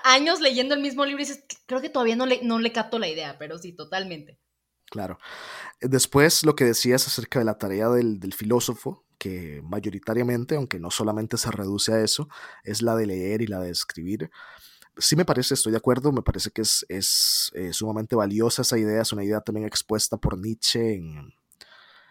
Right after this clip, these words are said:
Speaker 2: en El ocaso de los ídolos, hacia la mitad del texto. Él propone, digamos, esta idea o esta suerte de manual para crear una cultura superior, como, bueno,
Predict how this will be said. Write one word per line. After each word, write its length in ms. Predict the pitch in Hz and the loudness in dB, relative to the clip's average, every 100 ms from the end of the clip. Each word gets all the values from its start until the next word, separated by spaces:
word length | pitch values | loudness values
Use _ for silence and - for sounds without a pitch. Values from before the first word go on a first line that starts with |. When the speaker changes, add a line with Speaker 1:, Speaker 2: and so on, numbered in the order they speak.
| _ - | _ -12
Speaker 2:
en 140 | 113 | -8
El 80 | 110 | -6
ocaso 360 | 98 107 110 127 | -4 -2 2 4
de 60 | |
los 180 | 120 - | 4 6
ídolos, 580 | 143 131 117 - - - | 6 8 6 2 -2 -6
hacia 220 | - - 98 | -6 -4 -4
la 80 | |
mitad 240 | 92 - 101 | -8 -6 -6
del 140 | 110 | -4
texto. 460 | - 117 - 143 147 _ _ - - - _ - | -4 -2 0 -2 -6 _ _ -20 -20 -20 _ -2
Él 720 | 113 120 123 127 123 120 113 | 2 6 6 8 6 6 4
propone, 400 | - 113 120 120 | 0 2 4 6
digamos, 400 | 123 113 113 117 | 6 6 2 0
esta 580 | 120 - - 120 117 107 | 0 2 6 6 6 4
idea 580 | 110 113 131 123 127 - _ - | 2 2 6 6 4 0 _ -6
o 120 | 104 | -2
esta 260 | 104 - 110 | -2 -2 0
suerte 340 | 120 113 - | 0 -2 2
de 100 | 127 | 4
manual 680 | 123 107 113 123 123 131 165 _ | 4 0 4 6 6 4 0 _
para 160 | 123 107 | 2 2
crear 320 | - 98 101 | -2 -4 -2
una 120 | 117 | -4
cultura 440 | - - - 117 - | -4 -4 -2 -2 -2
superior, 520 | 113 104 104 85 - | -4 -2 -2 -2 -6
como, 140 | 85 | -8
bueno, 260 | 87 101 | -4 -6